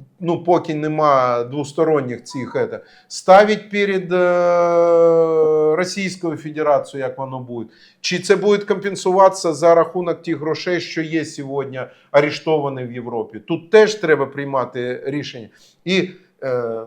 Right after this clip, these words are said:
ну, не я ж один це все розумію. Да? Я ж не хочу сказати, що от я один такий умний, все знаю. Ні, це те, що я кожного дня спілкуюсь з людьми, е, спілкуюсь з переселеними людьми,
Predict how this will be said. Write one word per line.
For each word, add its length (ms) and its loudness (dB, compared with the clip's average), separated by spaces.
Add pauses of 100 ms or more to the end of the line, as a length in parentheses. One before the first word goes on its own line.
ну, 360 -4
не 120 -6
я 240 6
ж 120 -2
один 320 -2
це 160 -4
все 240 -4
розумію. 540 -8 (100)
Да? 160 4
Я 160 2
ж 120 -4
не 80 -6
хочу 340 -4
сказати, 380 -2
що 160 -6
от 140 -4
я 120 2
один 300 -2
такий 360 -8 (380)
умний, 340 -4
все 200 -8
знаю. 280 -2
Ні, 420 -4 (260)
це 180 6
те, 280 2
що 320 -2
я 1040 6 (140)
кожного 500 4
дня 500 0 (160)
спілкуюсь 600 -6
з 100 -10
людьми, 560 -8 (600)
е, 140 -4
спілкуюсь 680 -4
з 40 -16
переселеними 920 -2
людьми, 340 -10